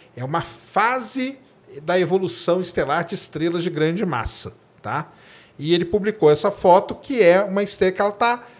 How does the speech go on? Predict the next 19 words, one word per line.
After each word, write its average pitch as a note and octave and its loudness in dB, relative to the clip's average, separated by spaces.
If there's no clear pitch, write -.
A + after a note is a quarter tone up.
vamos F#3 -4
dizer F#3+ 2
assim, D#3 -2
a D3+ -6
próxima C4 -2
fase E3+ 0
dela F3 4
seria A3 -4
explodir G#3+ -8
como G#3 -2
uma G#3+ -6
supernova. C3 -4
Pelos C#4 2
cálculos F#3 4
que - -6
o D#3 -6
pessoal D3+ 4
faz, A3+ 0
ela A#3 2